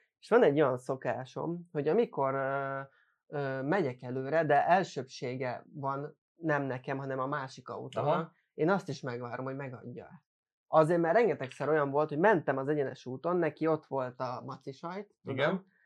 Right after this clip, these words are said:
Speaker 1: és így jött át előttem.
Speaker 2: Mhm.
Speaker 1: És hogy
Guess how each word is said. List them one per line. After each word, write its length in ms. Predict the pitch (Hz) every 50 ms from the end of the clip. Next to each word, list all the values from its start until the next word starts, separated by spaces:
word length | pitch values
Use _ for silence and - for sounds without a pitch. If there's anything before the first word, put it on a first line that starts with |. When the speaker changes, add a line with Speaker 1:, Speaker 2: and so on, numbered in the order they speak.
| _ _ _ _ _
Speaker 1:
és 220 | - 139 139 - _ _ _ -
így 300 | 277 254 190 143 131 127
jött 240 | 123 120 - -
át 220 | 120 - 135 - -
előttem. 420 | 90 - - - _ _ - -
Speaker 2:
Mhm. 160 | 117 123 127 131 143 - _ _ _ _ _ _
Speaker 1:
És 60 | -
hogy 220 | 226 220 - -